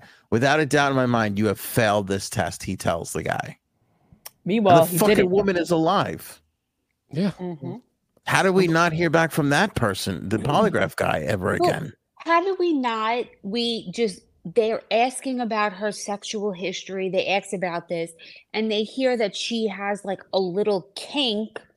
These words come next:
Speaker 4: And the next thing you know, she's planned this whole thing that her fantasy is being kidnapped. And, like,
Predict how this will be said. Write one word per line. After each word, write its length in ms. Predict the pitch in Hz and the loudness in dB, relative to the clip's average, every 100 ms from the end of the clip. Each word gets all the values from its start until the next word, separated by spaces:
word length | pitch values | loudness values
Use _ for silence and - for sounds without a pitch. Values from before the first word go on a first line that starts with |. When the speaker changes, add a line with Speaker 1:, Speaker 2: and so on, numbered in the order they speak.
| _ _ _ - | _ _ _ 0
Speaker 4:
And 160 | 226 226 | 0 2
the 60 | |
next 260 | 233 254 - | 0 0 0
thing 220 | 247 226 | -6 -4
you 80 | 220 | -2
know, 240 | 208 208 | -2 -2
she's 400 | 202 - 214 190 | -4 -4 -2 -2
planned 500 | - - 220 202 196 | -6 -4 0 0 0
this 160 | 180 - | -2 -6
whole 300 | - 247 240 | 2 2 2
thing 480 | - 233 214 208 202 _ _ _ _ | 0 -2 0 -6 -10 _ _ _ _
that 180 | - 175 | 0 0
her 220 | - 202 | 0 -8
fantasy 920 | 185 - 202 220 233 226 - 226 220 196 | -8 -4 -2 -2 -4 -8 -6 -4 -2 -2
is 140 | 156 | -4
being 640 | 143 185 180 170 170 165 - _ _ _ _ | -6 -6 -4 -2 -4 -6 -12 _ _ _ _
kidnapped. 920 | - - 262 226 233 220 214 214 214 214 | -18 -4 -2 -2 -2 -2 -2 -4 -6 -10
And, 100 | 185 - - 269 | -10 -14 -12 -2
like, 240 | 277 - | -2 -2